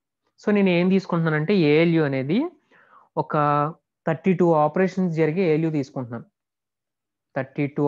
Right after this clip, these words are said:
ఆపరేషన్స్ చేసే ఏఎల్యూ. ఆపరేషన్స్ ఏమవచ్చు? అడిషన్, ఇంక్రిమెంట్, అలా different types of operations ఉన్నాయి కదా. So అలాగా ఒక థర్టీ టూ ఆపరేషన్స్ చేసి ఏఎల్యూని తీసుకున్నాను. So థర్టీ టూ ఆపరేషన్స్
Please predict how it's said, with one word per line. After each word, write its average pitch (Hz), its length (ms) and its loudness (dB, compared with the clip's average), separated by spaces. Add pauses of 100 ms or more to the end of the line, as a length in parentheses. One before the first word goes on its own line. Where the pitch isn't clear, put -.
(160)
ఆపరేషన్స్ 160 640 -2 (120)
చేసే 139 280 0 (160)
ఏఎల్యూ. 131 360 0 (720)
ఆపరేషన్స్ 165 520 0
ఏమవచ్చు? 160 480 0 (720)
అడిషన్, 151 460 0 (260)
ఇంక్రిమెంట్, 147 600 0 (240)
అలా 151 120 0 (100)
different 143 320 -6
types 135 300 -4
of 143 80 -4 (140)
operations 139 460 -4
ఉన్నాయి 123 240 -8
కదా. 131 160 -4 (600)
So - 60 -6 (120)
అలాగా 156 340 0 (540)
ఒక 165 100 -6 (100)
థర్టీ 165 340 0
టూ 180 80 4 (180)
ఆపరేషన్స్ 175 480 -2 (220)
చేసి 147 300 0 (180)
ఏఎల్యూని 160 380 2
తీసుకున్నాను. 127 420 -10 (640)
So - 60 -4 (140)
థర్టీ 165 320 0
టూ 190 80 2 (220)
ఆపరేషన్స్ 185 560 -2